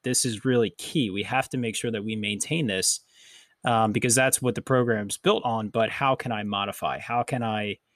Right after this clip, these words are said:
how can I adjust?" Um, you know, and, and for me, I, I would say when I was in, when I was in the classroom for teaching fifth grade, that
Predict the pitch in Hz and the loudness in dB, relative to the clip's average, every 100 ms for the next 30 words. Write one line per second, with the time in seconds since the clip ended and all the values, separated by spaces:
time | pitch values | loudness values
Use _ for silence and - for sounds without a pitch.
0 | _ - 113 - 110 101 98 - 101 67 | _ -4 -4 -2 -4 -2 -4 0 0 2
1 | - - _ - - _ 117 110 101 101 | 2 0 _ -20 -20 _ -2 0 0 -4
2 | 95 - _ _ _ - 123 117 110 110 | -6 -14 _ _ _ -2 2 4 4 2
3 | - 123 123 117 107 - _ 123 113 123 | 0 2 2 2 -2 -4 _ -6 -2 0
4 | 120 135 131 123 - _ _ _ - - | 4 4 4 2 -2 _ _ _ -20 -20
5 | - - 135 135 139 156 - _ _ - | -20 -4 2 4 4 0 -4 _ _ 0
6 | 127 135 123 - - 139 135 127 127 - | 2 2 2 2 4 4 4 2 0 -4
7 | _ _ _ _ _ _ _ _ - - | _ _ _ _ _ _ _ _ -18 -12
8 | 131 123 123 135 135 131 139 - 123 123 | -4 0 4 4 4 2 0 -6 -4 0
9 | 123 123 123 120 - 117 117 - 110 104 | 0 0 -2 -4 0 0 0 -2 -8 -10
10 | - _ _ _ _ _ - 113 107 101 | -14 _ _ _ _ _ -10 -6 -6 -8
11 | - 135 127 113 - 120 - 120 117 110 | -6 -4 -4 -6 -6 -6 -4 2 4 4
12 | 104 - _ _ - - 117 117 117 110 | 2 -4 _ _ -20 -6 2 4 4 2